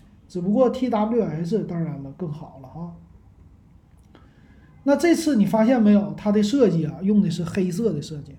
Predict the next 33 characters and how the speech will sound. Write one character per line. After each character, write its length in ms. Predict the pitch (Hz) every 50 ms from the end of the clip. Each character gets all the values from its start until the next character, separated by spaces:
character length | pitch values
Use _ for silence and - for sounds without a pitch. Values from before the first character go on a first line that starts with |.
| - - _ -
它 120 | - 220 220
这 140 | 240 285
里 80 | 254 208
边 200 | 180 196 202 208
又 180 | 254 262 247 208
新 360 | - - - - 226 214 208
入 200 | 214 247 240 190
一 100 | 165 156
个， 180 | 147 151 151 - - - - - - - - _ _
不 140 | - 202 254
是 80 | 247 277
Hi-Res 640 | 262 - 247 233 233 254 294 294 240 202 208 185
认 180 | 180 180 175 170
证 220 | 165 180 170 156 143
了， 80 | 139
叫 200 | - - 196 180 165 170 -
Golden 560 | - 302 339 339 339 294 254 220 214 214 220
Ears， 520 | 254 233 220 190 160 151 147 - - - - - - - - - - - -
叫 220 | - 226 214 208 196
金 340 | 202 - - 277 302 302 302
耳 260 | 285 233 - 226 180
朵 200 | 175 185 185 165
声 400 | 170 - - 269 254 254 254 233
学 200 | 208 202 190 196
实 220 | 196 - - 175
验 220 | 180 190 202 202 196
室 240 | 214 240 214 180
有 220 | 175 170 175 165 147 -
这 180 | 220 240 226
个 100 | 185 165
的 80 | 151 151
认 200 | 156 185 180 170
证。 200 | 170 240 247 -